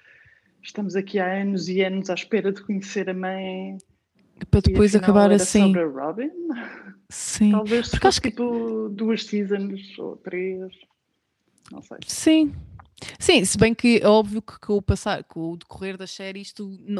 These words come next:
Speaker 2: o, o ponto não era sempre só esse, não é? Tipo, era as aventuras de todos eles em Nova
Speaker 1: Não,
Speaker 2: Iorque,
Speaker 1: claro que sim,
Speaker 2: et cetera.
Speaker 1: claro que sim, claro
Speaker 2: Pá,
Speaker 1: que sim.
Speaker 2: mas ainda assim,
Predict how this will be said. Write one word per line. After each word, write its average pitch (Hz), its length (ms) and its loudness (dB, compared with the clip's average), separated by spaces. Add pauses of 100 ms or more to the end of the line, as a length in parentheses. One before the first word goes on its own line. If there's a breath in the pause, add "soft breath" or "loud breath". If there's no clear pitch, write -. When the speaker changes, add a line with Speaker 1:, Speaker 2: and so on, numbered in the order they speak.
Speaker 2:
o, 196 220 -6
o 196 40 -8
ponto 220 340 -2
não 226 120 0
era 220 160 0
sempre 240 400 -2
só 262 220 0
esse, 220 240 2
não 143 140 -6
é? 151 100 -8
Tipo, - 180 -16
era 127 140 -8
as 156 100 -8
aventuras 190 380 -4
de - 60 -10
todos 233 260 -4
eles 202 240 2
em 151 80 -2
Nova 135 160 -2
Speaker 1:
Não, 220 80 2
Speaker 2:
Iorque, 202 240 4
Speaker 1:
claro 180 160 -2
que 185 60 -8
sim, 208 80 -2
Speaker 2:
et 196 40 0
cetera. 170 200 -4
Speaker 1:
claro 156 200 -12
que - 120 -20
sim, - 160 -18
claro - 180 -20
Speaker 2:
Pá, 175 160 -4
Speaker 1:
que 135 60 -12
sim. 135 80 -16
Speaker 2:
mas - 440 -8
ainda 165 280 0
assim, 254 380 0